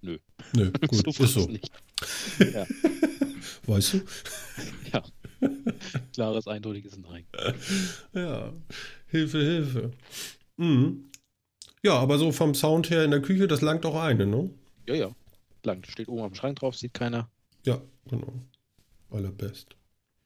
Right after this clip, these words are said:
Speaker 2: Allerbest. Ähm, sag mal, ich hab gelesen hier, Apple Watch soll jetzt auch irgendwie noch Integration für den Mac bekommen und so. Hast du da irgendwie was, äh, zu gehört? Ist dieses Gerät an sich für dich was Interessantes? Willst du das haben?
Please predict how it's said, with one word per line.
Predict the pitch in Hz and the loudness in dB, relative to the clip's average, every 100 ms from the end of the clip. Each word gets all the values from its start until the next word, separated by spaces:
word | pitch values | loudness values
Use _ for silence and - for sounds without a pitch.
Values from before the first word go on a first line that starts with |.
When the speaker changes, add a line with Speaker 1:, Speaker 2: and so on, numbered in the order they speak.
| _ - _ _ _ | _ -20 _ _ _
Speaker 2:
Allerbest. | 147 117 113 107 107 104 - - - _ _ _ _ _ - _ _ _ - | -4 -2 -2 -4 -6 -10 -12 -20 -20 _ _ _ _ _ -20 _ _ _ -4
Ähm, | 156 160 156 156 156 151 147 147 151 _ _ _ _ _ _ _ _ _ - - _ _ _ _ _ _ _ _ _ _ | -2 0 0 0 0 0 -2 -4 -8 _ _ _ _ _ _ _ _ _ -20 -20 _ _ _ _ _ _ _ _ _ _
sag | 156 151 | -2 0
mal, | 143 | 0
ich | 139 | -2
hab | 170 | 0
gelesen | 165 151 156 156 156 147 | 2 2 2 2 0 2
hier, | 139 143 131 127 | 4 4 4 2
Apple | 156 160 170 147 | -2 0 0 2
Watch | 131 180 - - - - _ _ _ _ _ _ _ _ _ - | 2 2 0 -6 -6 -10 _ _ _ _ _ _ _ _ _ -10
soll | - 123 | 2 6
jetzt | 127 123 | 6 4
auch | 123 - | 0 2
irgendwie | 135 120 131 | 0 2 2
noch | 123 | 2
Integration | 127 123 127 117 - 139 139 | 2 0 2 0 0 2 2
für | 139 127 | 2 2
den | 113 | 4
Mac | 127 127 | 2 -2
bekommen | 156 - 156 160 | -6 -2 0 0
und | 143 | 0
so. | 151 139 | 2 2
Hast | 131 | 2
du | 135 | 0
da | 127 | 2
irgendwie | 135 135 139 135 | 2 2 4 4
was, | 131 123 - - | 2 0 -4 -2
äh, | 135 123 127 131 | 2 2 2 -2
zu | - 139 | -4 0
gehört? | 135 147 190 190 190 | 2 2 2 2 0
Ist | 143 - - | -4 -6 -2
dieses | 147 135 127 | 0 0 -2
Gerät | 135 139 143 | 0 2 2
an | 123 | 2
sich | 131 165 - | 2 0 -2
für | 170 | -2
dich | 165 160 156 | -2 -4 -4
was | 147 | -4
Interessantes? | 156 139 135 - 147 151 151 - | -4 -4 -4 -2 -2 0 -4 -2
Willst | 151 139 | -2 -2
du | 131 | -2
das | 120 127 | -2 0
haben? | 123 151 190 | 0 0 -2